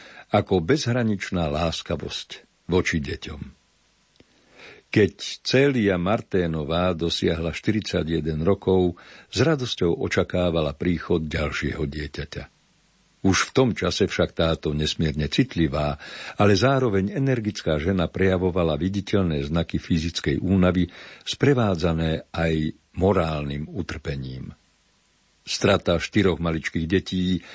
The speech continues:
a úmorná práca dlho do noci, keď pri blikajúcom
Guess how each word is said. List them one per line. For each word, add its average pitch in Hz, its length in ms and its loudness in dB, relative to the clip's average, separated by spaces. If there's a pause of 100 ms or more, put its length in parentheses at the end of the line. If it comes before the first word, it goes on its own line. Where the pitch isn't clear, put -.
(280)
a 107 80 6
úmorná 107 560 2
práca 92 560 0
dlho 87 240 0
do 87 160 0
noci, 92 320 0
keď - 240 -2
pri - 160 0
blikajúcom 85 640 0